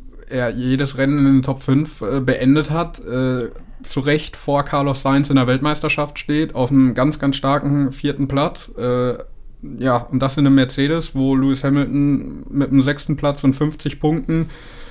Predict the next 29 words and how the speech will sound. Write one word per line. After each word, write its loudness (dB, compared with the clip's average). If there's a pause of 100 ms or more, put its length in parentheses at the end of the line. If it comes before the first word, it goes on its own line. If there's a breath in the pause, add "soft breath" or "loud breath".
(120)
äh, 4
gerade 4
mal, 4
ja, 2
Lando 4
Norris, 2
Valtteri 0
Bottas 0 (320)
innerhalb 2
von 2
zehn 2
Punkten 2
hinter 4
sich 0
halten 0
kann. -4 (120)
Das -2
ist -8
ja 0
dann 2
auch, -2 (480)
äh, 0 (160)
ein 2
Statement, -2 (140)
das -4
der 2
Russell 0
da 0
abgibt. -8